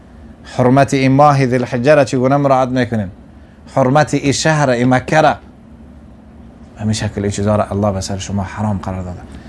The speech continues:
و باز فرمودن که لا یحل دم امرئ مسلم الا باحدی ثلاث.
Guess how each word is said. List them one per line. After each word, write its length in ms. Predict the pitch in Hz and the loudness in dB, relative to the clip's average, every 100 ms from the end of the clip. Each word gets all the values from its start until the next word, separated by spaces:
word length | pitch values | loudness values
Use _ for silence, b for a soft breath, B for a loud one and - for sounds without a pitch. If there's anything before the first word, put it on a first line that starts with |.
| B | B
و 60 | 110 | -2
باز 240 | 113 113 | 0 0
فرمودن 380 | - 113 107 101 | -2 -2 0 -2
که 120 | 95 | -4
لا 200 | 104 107 | 0 0
یحل 380 | 104 95 110 98 80 B B B B 101 | 0 -2 -6 -6 -8 B B B B -2
دم 180 | 113 110 | 2 2
امرئ 420 | 101 95 110 110 | 2 0 -2 -2
مسلم 640 | 101 98 110 - 107 98 90 | -2 0 -2 -2 -2 -2 -4
الا 260 | 113 104 95 | -4 -4 -4
باحدی 380 | 87 - - 95 | -6 -10 -12 -12
ثلاث. 360 | - - - | -12 -14 -14